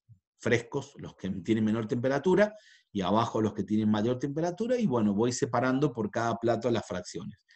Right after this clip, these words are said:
En este caso sería básicamente lo mismo. ¿Mm? ¿Cuáles son los productos resultantes de este proceso? Oxígeno líquido,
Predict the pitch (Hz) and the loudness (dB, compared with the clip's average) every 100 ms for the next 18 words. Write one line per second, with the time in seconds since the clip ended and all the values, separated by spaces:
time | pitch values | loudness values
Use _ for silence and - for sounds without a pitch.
0 | - - _ 127 147 147 135 151 147 175 | -20 -20 _ 2 4 4 4 4 6 4
1 | 190 - _ _ - - 107 117 113 110 | 2 -2 _ _ -6 2 4 4 4 0
2 | 107 98 98 92 90 82 - _ _ _ | 0 0 0 0 -4 -6 -10 _ _ _
3 | _ _ - 131 180 - _ _ _ _ | _ _ -4 -2 -4 -10 _ _ _ _
4 | _ _ _ _ _ _ 135 151 147 151 | _ _ _ _ _ _ 6 6 8 6
5 | 143 143 135 147 147 135 135 123 117 131 | 4 6 6 6 4 2 2 -2 0 0
6 | 131 123 123 120 135 131 127 139 110 - | 0 2 2 2 0 2 2 2 2 -2
7 | - _ _ _ _ _ _ _ _ - | -14 _ _ _ _ _ _ _ _ -8
8 | 92 110 104 95 98 151 190 196 208 220 | -4 -2 0 0 6 6 6 6 6 4